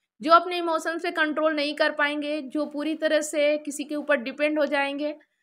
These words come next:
तो उनके साथ ऐसा ही होगा। कोई भी उनकी वैल्यू या कोई भी कदर नहीं करेगा। जब आप अपनी कदर करते हो ना, जब आप अपनी वैल्यू करते हो ना,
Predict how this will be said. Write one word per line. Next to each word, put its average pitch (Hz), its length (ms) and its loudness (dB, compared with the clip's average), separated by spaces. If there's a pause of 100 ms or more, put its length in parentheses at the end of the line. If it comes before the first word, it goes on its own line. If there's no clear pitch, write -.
(180)
तो 349 60 0
उनके 359 220 -2
साथ 330 300 6
ऐसा 277 240 4
ही 254 180 0
होगा। 180 280 -4
कोई 302 260 0
भी 320 100 -2
उनकी 311 260 -4
वैल्यू 277 280 0
या 294 100 2
कोई 277 180 0
भी 277 200 -6
कदर 254 260 0
नहीं 226 240 -4
करेगा। 190 320 -4
जब 269 280 -4
आप 294 220 10
अपनी 302 280 0
कदर 269 300 0
करते 269 280 -4
हो 262 80 0
ना, 269 120 -4
जब 262 200 -2
आप 285 220 8
अपनी 302 260 -2
वैल्यू 262 320 -2
करते 254 320 -4
हो 254 80 -2
ना, 277 200 -8